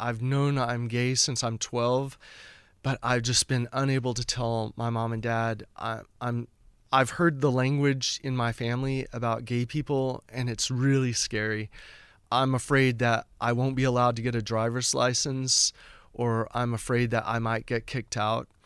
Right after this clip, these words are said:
And another kid, Mason, twelve years old, wrote us and,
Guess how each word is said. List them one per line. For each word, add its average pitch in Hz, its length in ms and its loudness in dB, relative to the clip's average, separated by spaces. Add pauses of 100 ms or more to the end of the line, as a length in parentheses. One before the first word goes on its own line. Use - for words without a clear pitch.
(560)
And 120 480 2
another 143 500 4 (100)
kid, 120 280 -2
Mason, 127 640 2 (320)
twelve 139 320 2
years 123 280 0
old, 117 300 0
wrote 120 340 -2
us 117 440 2 (400)
and, 120 440 -2